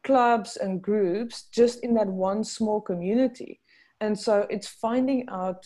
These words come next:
who is your ward councillor, where are the committees at, where can we as the youth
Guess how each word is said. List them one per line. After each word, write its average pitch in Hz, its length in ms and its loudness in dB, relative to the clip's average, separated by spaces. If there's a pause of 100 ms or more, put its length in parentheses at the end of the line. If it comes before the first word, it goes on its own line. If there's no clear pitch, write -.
(120)
who 220 180 0
is 269 180 0
your 247 120 0
ward 190 440 -4
councillor, 175 720 -4
where 214 320 2
are 247 100 0
the 247 100 -2
committees 196 680 -2
at, 160 320 -2
where 196 220 2
can 240 240 0
we 214 180 0
as 214 140 -4
the 202 100 -2
youth 196 340 -4